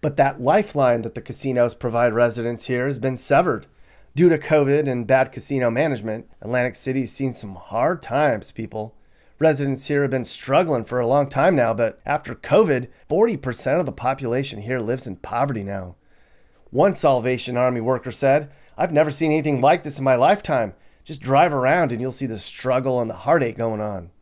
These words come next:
The president of the Atlantic City Housing Authority said, "The landscape in Atlantic City is pretty dire right now." I mean, he's not lying. Atlantic County lost more jobs than any other county in the country.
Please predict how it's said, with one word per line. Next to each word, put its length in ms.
The 80
president 540
of 80
the 140
Atlantic 380
City 260
Housing 420
Authority 340
said, 400
"The 80
landscape 640
in 80
Atlantic 340
City 300
is 120
pretty 300
dire 420
right 200
now." 300
I 100
mean, 280
he's 200
not 240
lying. 480
Atlantic 380
County 320
lost 400
more 240
jobs 460
than 260
any 240
other 180
county 480
in 80
the 80
country. 560